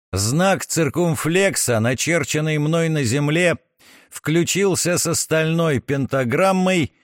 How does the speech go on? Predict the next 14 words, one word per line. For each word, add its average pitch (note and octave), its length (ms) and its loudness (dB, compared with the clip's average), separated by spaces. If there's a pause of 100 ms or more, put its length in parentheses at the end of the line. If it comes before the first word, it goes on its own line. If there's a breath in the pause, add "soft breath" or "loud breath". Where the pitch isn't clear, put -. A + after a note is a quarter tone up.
(220)
и D#3+ 100 0
грубо D3 600 2
ворвался C3+ 800 2
в G#2+ 60 -2
её A#2 400 -2
работу. F#2 520 -4 (560 soft breath)
Смял F3+ 560 2
контуры, D3+ 720 0
скомкал E3 920 0 (240 soft breath)
и F3 140 2
швырнул E3+ 720 0
в G2 140 -2
лицо E3+ 500 2
активатору, D3 960 0